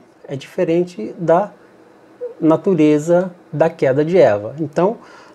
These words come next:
Eva, ela era submissa ao desejo, ao orgulho, à curiosidade, e se, por, por conta dessas paixões,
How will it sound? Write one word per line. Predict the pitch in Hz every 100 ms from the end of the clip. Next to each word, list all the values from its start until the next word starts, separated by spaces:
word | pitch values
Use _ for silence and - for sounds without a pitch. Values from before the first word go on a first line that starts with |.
| _ _ -
Eva, | 156 160 165 180 202 -
ela | 139 127 135 135
era | 123 131
submissa | - 147 151 135 -
ao | 156
desejo, | 202 185 202 170
ao | 139
orgulho, | 143 139 160 175
à | 147
curiosidade, | - 139 156 180 175 165 180 214
e | 208
se, | 185 - 233 190 - _
por, | 202 185
por | 185 175
conta | 185 196 151
dessas | 151 143 175
paixões, | - 226 220 220 214 226 -